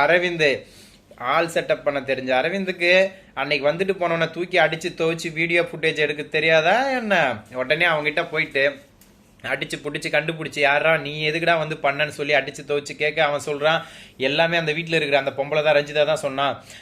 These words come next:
அவ தான் காசு இவ்வளவு கொடுத்தான்னு" சொல்ல, இதை கேட்ட உடனே நம்ம அரவிந்துக்கு ஒரே ஜாலியோ ஜிம் காணா. வீடியோ எடுத்துட்டு வீட்டுக்கு வராங்க. அப்பதாங்க நம்ம ராஜேஸ்வரி விட்ட சவுண்டுக்குள்ள நம்ம அரவிந்த் வந்து, "வீடியோ ஃபுட்டேஜ் எங்க பாரு செல்லக்குட்டி,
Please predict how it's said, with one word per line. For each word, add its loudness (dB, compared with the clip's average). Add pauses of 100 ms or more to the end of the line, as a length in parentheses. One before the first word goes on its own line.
(100)
அவ 4
தான் 6
காசு 2
இவ்வளவு -2
கொடுத்தான்னு" 0
சொல்ல, 0
இதை 0
கேட்ட 2
உடனே 2
நம்ம 0
அரவிந்துக்கு 0
ஒரே 4
ஜாலியோ 6
ஜிம் -10
காணா. 2 (100)
வீடியோ 0
எடுத்துட்டு -4
வீட்டுக்கு 2
வராங்க. 4 (520)
அப்பதாங்க 2
நம்ம 0
ராஜேஸ்வரி 2
விட்ட -2
சவுண்டுக்குள்ள -2
நம்ம -6 (100)
அரவிந்த் 2
வந்து, -6
"வீடியோ 0
ஃபுட்டேஜ் -2
எங்க 4
பாரு 2
செல்லக்குட்டி, 0